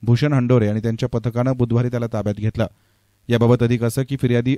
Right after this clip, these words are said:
अरुण बयाजी आहेर, राहणार टाकळी आणि इतर एकोणतीस नागरिकांनी टाकळी गावातील गट क्रमांक चारशे सोळा, चारशे सतरा आणि चारशे अठरा मधील मंजूर अभिन्यासानुसार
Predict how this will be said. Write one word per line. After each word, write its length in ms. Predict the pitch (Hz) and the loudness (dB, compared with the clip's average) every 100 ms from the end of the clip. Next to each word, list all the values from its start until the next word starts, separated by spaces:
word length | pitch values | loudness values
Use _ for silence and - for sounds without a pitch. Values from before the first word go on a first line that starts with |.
| - | 0
अरुण 240 | 117 139 | 0 2
बयाजी 340 | 131 123 117 120 | 2 0 0 0
आहेर, 360 | 113 117 92 | 0 0 -2
राहणार 280 | 110 107 117 113 | -4 -2 -4 -2
टाकळी 340 | 110 135 107 80 _ _ | -4 -2 -4 -6 _ _
आणि 120 | - | -4
इतर 160 | 120 135 | -2 2
एकोणतीस 420 | 127 135 131 151 139 | 2 2 0 -2 -2
नागरिकांनी 560 | 117 117 117 123 90 85 _ _ | 0 0 0 -2 -4 -10 _ _
टाकळी 300 | 127 117 135 | 0 2 2
गावातील 500 | 147 135 131 127 139 120 | 4 4 4 2 -2 -2
गट 100 | 113 | -2
क्रमांक 400 | - 120 120 127 | 0 0 0 -2
चारशे 480 | 143 - 110 113 | -2 -2 -4 -2
सोळा, 280 | 123 120 120 | -2 0 0
चारशे 340 | 131 117 113 120 | 0 -4 -4 -6
सतरा 260 | 113 135 | -6 -4
आणि 120 | 123 | -2
चारशे 320 | 127 113 107 117 | -2 -4 -2 -4
अठरा 260 | 110 - | -4 -4
मधील 260 | 113 113 135 - _ _ | -2 0 -2 -4 _ _
मंजूर 320 | 123 127 131 151 | 0 4 4 4
अभिन्यासानुसार 800 | 123 127 123 - 117 110 120 | 2 2 2 0 0 2 0